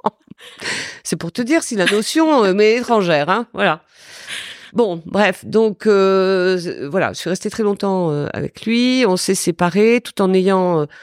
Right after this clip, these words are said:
en conservant une relation amicale, euh, très, très, très, très forte aussi avec les enfants. Et puis, euh, et puis le temps a passé. Bon, maintenant il est décédé il y a quatre ans.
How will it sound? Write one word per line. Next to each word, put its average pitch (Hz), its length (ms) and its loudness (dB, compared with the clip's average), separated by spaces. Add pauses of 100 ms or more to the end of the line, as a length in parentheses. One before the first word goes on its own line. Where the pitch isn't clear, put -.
(300)
en - 100 -4
conservant 190 500 0
une 165 80 2
relation 175 320 0
amicale, 175 480 0
euh, 147 300 -2 (680)
très, 190 460 2 (320)
très, 285 220 0
très, 233 180 -4
très - 180 -2
forte 240 400 -2
aussi 226 300 0
avec 190 220 0
les 180 140 0
enfants. 196 280 -2 (960)
Et 202 140 4
puis, 185 840 2
euh, 156 680 4
et - 20 -4
puis - 160 -8
le 139 80 0
temps 143 140 -6
a 131 80 -4
passé. 175 640 2
Bon, 135 140 0
maintenant 156 240 0
il 156 180 2
est 151 300 2
décédé 151 400 -2
il 135 60 0
y 123 60 0
a 120 60 -2
quatre - 320 -6
ans. 190 240 0